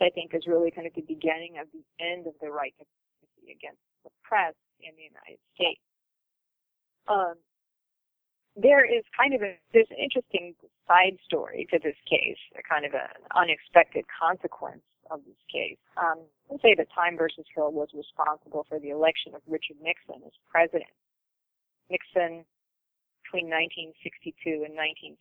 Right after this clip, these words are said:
sixty-eight, he was out of politics. He was working in the law firm, and he was desperately trying to get back in the political arena. Uh, he was constantly doubtful about the possibility of reviving his political career. He was very insecure.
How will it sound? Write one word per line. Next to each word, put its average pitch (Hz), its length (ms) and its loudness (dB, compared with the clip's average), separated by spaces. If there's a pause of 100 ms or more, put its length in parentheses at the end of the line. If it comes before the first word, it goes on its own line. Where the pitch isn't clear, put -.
sixty-eight, 156 640 -2
he 175 60 -14
was - 180 -20
out 156 180 4
of 160 140 -12
politics. 160 680 -4
He 156 80 -10
was - 160 -12
working 156 300 -10
in 151 100 -18
the 151 80 -12
law 147 260 -2 (120)
firm, - 320 -12 (420)
and 180 120 -10
he 180 100 -8
was 170 220 -4
desperately 170 500 2
trying 139 440 -4
to 151 80 -12
get - 280 -20
back 139 260 -2
in 226 220 2
the 165 80 -2
political 151 680 -6
arena. 67 380 -14 (480)
Uh, 147 180 4
he - 140 -6
was 320 100 -10 (160)
constantly 170 640 -4
doubtful 185 800 0
about 151 560 2
the - 160 -20
possibility 160 840 0
of 156 120 -4
reviving 151 760 -6
his 170 180 -12
political 147 460 -10 (100)
career. 147 300 -6
He 190 100 -4
was 170 160 -14
very 139 300 -10
insecure. 170 640 -2